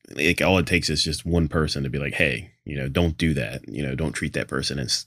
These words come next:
you know, that way, or don't say that." But it seems like this is just deep in the roots of this, this company, and it's been going on for much longer than that.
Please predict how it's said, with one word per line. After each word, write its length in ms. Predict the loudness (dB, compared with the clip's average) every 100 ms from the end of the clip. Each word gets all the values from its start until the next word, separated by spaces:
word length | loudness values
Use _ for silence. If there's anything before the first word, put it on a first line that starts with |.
| _
you 80 | -6
know, 120 | -6
that 240 | -4 -4 -4
way, 300 | -4 -4 -6
or 120 | -4 0
don't 180 | 2
say 220 | 4 4 2
that." 340 | 0 -6 -10 _ _ -20 -20 _ _
But 100 | 2
it 60 | 6
seems 280 | 8 6 6
like 140 | 4
this 160 | 2 2
is 160 | 0 -2
just 500 | 0 2 0 -2 2
deep 240 | 4 4
in 60 | 2
the 100 | 2
roots 300 | 2 2 2
of 80 |
this, 360 | 2 4 4 2
this 200 | 0 -2
company, 460 | 0 -2 0 0 0
and 180 | -2 -2
it's 260 | -2 -4 -2
been 200 | -2 2
going 280 | 2 2
on 100 | 0
for 160 | -2 -2
much 400 | 4 6 6 4
longer 400 | 4 4 4 2
than 200 | 0 -2
that. 260 | -4 -6